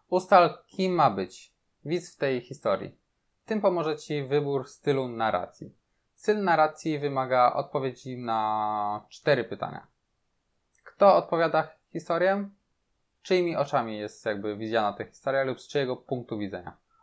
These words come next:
Oglądamy postacie i akcję całej tej powieści. W jaki sposób opowiada ją wybrana postać? W czasie rzeczywistym, we wspomnieniach, w serii listów, jako głos zaświatów? Jaki ton przybiera narracja?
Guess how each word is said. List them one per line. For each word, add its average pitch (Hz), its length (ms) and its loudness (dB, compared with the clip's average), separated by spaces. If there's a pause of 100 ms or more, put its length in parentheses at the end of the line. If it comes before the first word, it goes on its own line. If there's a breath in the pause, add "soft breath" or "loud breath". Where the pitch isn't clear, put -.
Oglądamy 127 520 -2
postacie 135 640 -2
i 110 400 -8 (180)
akcję 120 400 -2 (340)
całej 110 300 -2
tej 101 300 -6
powieści. 101 680 -8 (760)
W - 40 -8
jaki 156 200 -4
sposób 165 580 -2
opowiada 151 460 2
ją 107 260 -4
wybrana 110 400 -2
postać? 95 440 -10
W - 60 -20
czasie 135 340 -4
rzeczywistym, 151 840 -4
we 117 100 -4
wspomnieniach, 123 800 -2 (320)
w - 60 -20
serii 104 300 0
listów, 120 520 -4 (180)
jako 120 300 -4
głos 131 360 0 (100)
zaświatów? 135 760 -6 (1120)
Jaki 147 300 -2
ton 190 240 6
przybiera 110 420 -2
narracja? - 520 -8